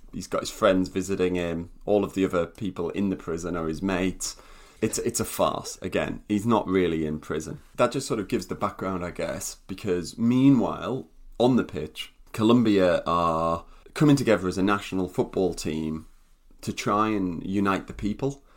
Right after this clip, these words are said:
The, Colombia haven't qualified for a World Cup in twenty-eight years. They, you know, haven't had a good history, but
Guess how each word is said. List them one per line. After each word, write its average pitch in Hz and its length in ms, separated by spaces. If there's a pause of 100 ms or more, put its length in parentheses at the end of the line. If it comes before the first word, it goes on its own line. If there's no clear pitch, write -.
(280)
The, - 200
Colombia 127 340
haven't 113 260
qualified 95 440
for - 100
a 87 60
World 90 300
Cup 87 240
in 82 340
twenty-eight 101 440
years. 82 440 (240)
They, 90 260
you 85 640
know, 78 180 (120)
haven't 113 380
had 87 160
a 80 60
good 85 220
history, 101 420
but - 240